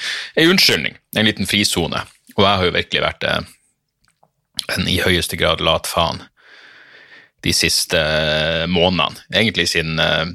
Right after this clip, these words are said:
turneen slutta, så har jeg, det har, det har vært lite inspirasjon, lite tak i meg. Og det er vel noe som, eh,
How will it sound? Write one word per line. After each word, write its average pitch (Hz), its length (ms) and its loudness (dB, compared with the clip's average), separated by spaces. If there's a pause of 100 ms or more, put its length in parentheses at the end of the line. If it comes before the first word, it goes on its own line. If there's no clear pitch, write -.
turneen 90 400 0
slutta, - 400 -4
så - 200 -2
har 60 100 0
jeg, 50 240 -2 (840)
det 131 140 4
har, 123 100 4
det 113 140 4
har 104 100 4
vært 95 160 -2
lite 92 300 0 (800)
inspirasjon, 107 500 0 (100)
lite 104 220 0
tak 92 300 0
i 95 80 0
meg. 95 160 0 (1500)
Og - 100 0
det 104 140 4
er 98 80 2
vel 85 120 0
noe 87 140 0
som, 87 240 -2
eh, 87 140 0